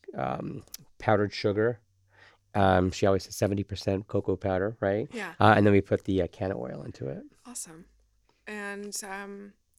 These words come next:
Speaker 2: so is that gonna be a regular occurring thing?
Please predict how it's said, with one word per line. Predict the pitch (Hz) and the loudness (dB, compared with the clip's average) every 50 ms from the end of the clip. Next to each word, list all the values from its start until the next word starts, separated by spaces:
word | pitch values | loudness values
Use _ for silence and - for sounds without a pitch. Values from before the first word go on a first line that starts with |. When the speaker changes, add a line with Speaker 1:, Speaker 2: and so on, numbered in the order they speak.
| - - - | -12 -10 -8
Speaker 2:
so | - - - 240 226 226 | -6 -4 -2 -2 0 -2
is | - 226 220 | -2 -2 -4
that | - 233 233 | -4 -4 -4
gonna | 262 254 | -4 -6
be | 233 233 233 | -6 -4 -6
a | 233 | -4
regular | 202 208 214 208 208 208 208 196 196 185 | -4 -6 -6 -6 -6 -6 -6 -8 -8 -8
occurring | - - 196 - 202 202 202 196 185 | -8 -10 -10 -12 -12 -12 -12 -12 -12
thing? | - - 185 190 220 269 | -14 -14 -14 -12 -12 -14